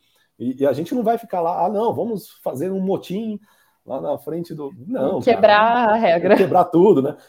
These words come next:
Speaker 1: Não é, ágil não é isso, não é o ser radical, não é, não é a gestão da,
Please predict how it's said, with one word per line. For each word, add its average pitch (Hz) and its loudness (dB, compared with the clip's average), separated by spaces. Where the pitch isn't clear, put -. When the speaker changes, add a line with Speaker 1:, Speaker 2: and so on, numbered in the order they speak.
Speaker 1:
Não 294 0
é, 139 0
ágil 247 0
não 240 -2
é 208 0
isso, 143 -2
não 131 -6
é 147 -2
o 165 -2
ser 135 -6
radical, 120 -8
não 120 -8
é, 135 -6
não 110 -8
é 175 -6
a 156 -6
gestão 135 -8
da, 101 -6